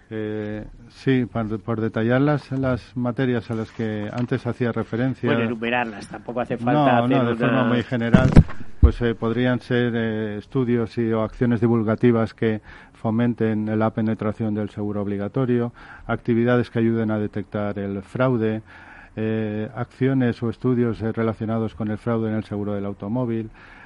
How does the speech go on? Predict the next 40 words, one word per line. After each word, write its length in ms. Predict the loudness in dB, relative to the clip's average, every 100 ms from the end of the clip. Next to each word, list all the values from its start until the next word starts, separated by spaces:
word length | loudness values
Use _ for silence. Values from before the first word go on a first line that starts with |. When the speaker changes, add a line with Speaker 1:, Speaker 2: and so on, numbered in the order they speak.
| -20 -6
Speaker 1:
La 140 | -2 0
seguridad 480 | 0 2 4 6
vial, 480 | 6 6 6 4 0
lo 140 | -2 0
decía 380 | -2 0 0
antes 360 | 0 -2 -4 -4
en 120 | -4
un 200 | -2 -4
término 560 | -4 -4 -4 -4 -4 -2
amplio, 500 | -4 -4 -4 -4 -6 -8
pero 200 | -8 -8
si, 500 | -8 -6 -4 -6 -6
si 140 | -8
podemos 360 | -6 -4 -4 -4
concretar 540 | -6 -6 -4 -4 -4 -6 -20 -20 -10
la, 500 | -2 0 0 -2 -4 -4
mm, 260 | -6 -6
de 120 | -6 -4
tal 120 | -2
manera 300 | -2 -2 -2
iniciativas 760 | -4 -4 -4 -2 -2 -2 -6 -18 -20 -20 -6
que 180 | -2 -2
pro-, 300 | -2 -2 0
mejoren 440 | -2 -2 0 0
la 60 | -2
protección 360 | -4 -8 -6 -2
de 80 |
las 140 | -2 -2
víctimas, 500 | -4 -2 -4 -4 -4
como 200 | -4 -4
puede 200 | -4 -6
ser 180 | -4 -4
el, 160 | -4
que 140 | -4 -8
se 140 | -6
reduzca 360 | -4 -4 -4 -4
el 80 |
número 240 | -4 -4 -4
de 60 |
accidentes 720 | -6 -6 -6 -4 -4 -6 -6